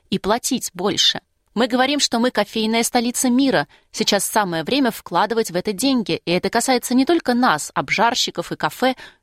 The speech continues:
но и потребителей», сказал он. «Если каждое кафе в Мельбурне поднимет цены на пятьдесят центов завтра утром, это создаст устойчивость для владельцев кафе,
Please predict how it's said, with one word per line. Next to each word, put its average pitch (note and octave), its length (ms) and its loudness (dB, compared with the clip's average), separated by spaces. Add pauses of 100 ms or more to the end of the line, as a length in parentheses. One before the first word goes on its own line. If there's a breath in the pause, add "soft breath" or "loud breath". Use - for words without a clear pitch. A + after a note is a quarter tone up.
но G#3 240 2
и G#3 140 -4
потребителей», G#3 840 -2
сказал F3 440 -2
он. D#3 220 -2 (460)
«Если C4+ 260 2
каждое B3+ 320 0
кафе A#3 280 -2
в F3 120 -8
Мельбурне E3 420 -2 (240 loud breath)
поднимет B3 440 2
цены A#3+ 280 0
на A3+ 120 0
пятьдесят G3+ 640 -2 (160)
центов F#3+ 460 -2
завтра - 440 -2
утром, A3 380 -4 (300 loud breath)
это G#3+ 200 0
создаст G#3+ 540 -2
устойчивость G#3 720 -2
для G3+ 160 0
владельцев G3 580 -4
кафе, A3 400 0